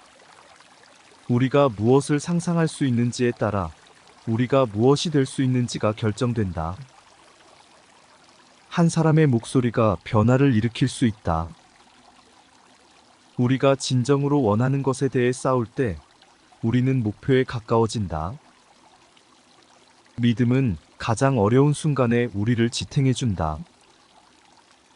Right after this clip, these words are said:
우리는 함께라면 무엇이든 해낼 수 있다.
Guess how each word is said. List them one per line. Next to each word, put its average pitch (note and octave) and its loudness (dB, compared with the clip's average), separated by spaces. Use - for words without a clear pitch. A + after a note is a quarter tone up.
우리는 C3 0
함께라면 D3+ -2
무엇이든 C3 2
해낼 D#3+ 0
수 - -4
있다. E2+ -6